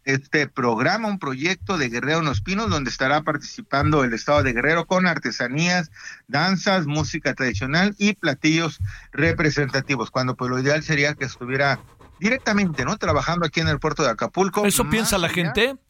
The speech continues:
Speaker 1: de las
Speaker 2: La mayoría de
Speaker 1: fotografías.
Speaker 2: la gente piensa que lo, que lo que tendría que hacer es estar ahí, o,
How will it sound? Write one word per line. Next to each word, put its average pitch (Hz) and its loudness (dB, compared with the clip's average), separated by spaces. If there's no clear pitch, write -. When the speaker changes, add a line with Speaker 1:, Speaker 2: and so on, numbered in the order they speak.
Speaker 1:
de 139 -4
las 135 -6
Speaker 2:
La 151 2
mayoría 180 2
de 240 4
Speaker 1:
fotografías. 240 -2
Speaker 2:
la 233 2
gente 202 -2
piensa 180 -4
que 143 -4
lo, 131 -2
que 139 -4
lo 131 -2
que 127 -6
tendría 135 -4
que - -6
hacer 151 -4
es 113 -2
estar 147 0
ahí, 156 2
o, 135 2